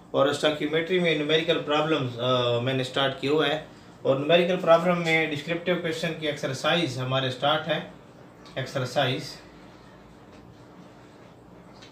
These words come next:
Exercise हमारी start है और, अ, इसी numerical प्रॉब्लम्स के लिहाज से अगर हम देखें तो हमारे पास जो है आज, अ, lecture number जो है,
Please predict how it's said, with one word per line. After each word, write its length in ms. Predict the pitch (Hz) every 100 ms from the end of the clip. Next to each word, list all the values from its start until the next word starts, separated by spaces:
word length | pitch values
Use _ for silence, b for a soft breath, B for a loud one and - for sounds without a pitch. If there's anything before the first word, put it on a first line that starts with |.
| - - - 143
Exercise 720 | 131 - 135 151 151 127 - - - - - - - - - -
हमारी 340 | 127 135 135
start 360 | - 156 165 151
है 240 | 156 - - - - - - - - - 135
और, 240 | 139 147
अ, 380 | 147 147 147 175
इसी 180 | 175 202
numerical 480 | 180 190 196 196
प्रॉब्लम्स 480 | 175 165 165 190 180
के 80 | 175
लिहाज 360 | 156 156 175 175
से 60 |
अगर 180 | 165 156
हम 140 | 147
देखें 500 | 143 170 160 165 - B B B -
तो 60 | 143
हमारे 240 | 156 160
पास 240 | 160 160
जो 160 | 151 151
है 220 | 147 147
आज, 300 | 139 151 143
अ, 240 | 139 139 135
lecture 360 | 147 147 170
number 240 | 139 131 135
जो 160 | 127
है, 200 | 127 127